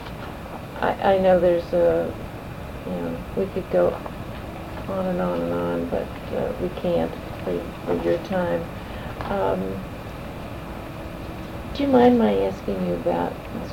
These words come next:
Mis-, Mister Lucas now that's up lately?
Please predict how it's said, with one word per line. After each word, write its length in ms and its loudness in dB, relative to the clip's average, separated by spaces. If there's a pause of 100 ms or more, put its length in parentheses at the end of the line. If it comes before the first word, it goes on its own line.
Mis-, 520 -6
Mister 200 -4 (100)
Lucas 360 -2 (280)
now 400 0
that's 1040 -6
up 120 -4 (360)
lately? 380 -4